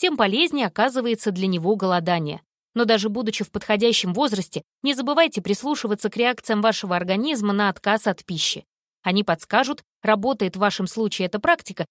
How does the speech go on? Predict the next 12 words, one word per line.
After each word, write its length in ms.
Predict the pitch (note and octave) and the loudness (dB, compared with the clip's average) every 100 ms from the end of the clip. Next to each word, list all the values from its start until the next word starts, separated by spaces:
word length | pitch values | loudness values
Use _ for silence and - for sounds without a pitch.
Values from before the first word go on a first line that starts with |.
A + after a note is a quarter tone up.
| _ | _
или 180 | F#4 D#4 | 0 0
лучше 340 | C#4 E4+ F4 A3+ | 0 -2 2 0
остановиться. 800 | G3 - G3 F3+ E3 - D#3+ - _ _ _ _ _ _ G3+ | 0 -2 0 0 -2 -6 -10 -16 _ _ _ _ _ _ -6
К 40 | |
другим 320 | C#4 D#4+ G4 | -2 0 0
ситуациям, 600 | F#4+ A3 A#3+ B3 - F#3 | -2 0 2 2 0 -2
когда 260 | G3+ G#3+ A#3+ | 0 0 0
людям 320 | C4 G3+ F#3+ | 0 -2 -2
противопоказано 840 | G#3 G3+ G#3+ C4 C4 A3+ E3+ F#3 | -2 -2 0 0 2 2 2 -4
заниматься 500 | F3+ G#3+ A#3 G3+ - | -2 0 0 0 -2
голоданием, 580 | F3 F#3 G3 D#4+ D#4 C#4+ | -4 -2 2 2 2 0
относятся 600 | C4 B3 F#3 - D3+ - | 0 0 -2 -4 -10 -12